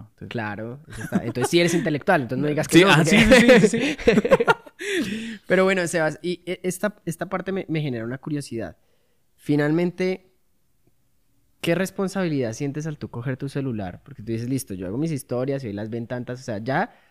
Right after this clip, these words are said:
Speaker 2: todos conocemos las reproducciones que tienen tus videos, a cuántas personas llegan. Pero el tema de las historias es un poco más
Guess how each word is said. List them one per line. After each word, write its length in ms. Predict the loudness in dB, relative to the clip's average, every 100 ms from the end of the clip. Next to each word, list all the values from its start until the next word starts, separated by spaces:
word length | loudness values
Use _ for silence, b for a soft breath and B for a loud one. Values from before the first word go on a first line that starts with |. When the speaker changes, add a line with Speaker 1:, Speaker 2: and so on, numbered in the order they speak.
| b
Speaker 2:
todos 280 | 2 2 2
conocemos 420 | 0 -2 -2 -4 -4
las 100 | -4
reproducciones 720 | -4 -4 -4 -4 -10 -10 -12 b b b
que 120 | -4
tienen 320 | 0 0 0
tus 220 | -2 -6
videos, 560 | -4 -4 -2 -2 -4 -6
a 80 | -8
cuántas 300 | -8 -10 -10
personas 400 | -12 -10 -10 -8
llegan. 300 | -8 -8 -10 _ _ -20 -6
Pero 160 | -2
el 80 | -2
tema 160 | -2 -4
de 40 | -4
las 160 | -4
historias 440 | -8 -6 -6 -6 -8
es 120 | -10
un 80 | -10
poco 240 | -10 -8
más 360 | -8 -8 -14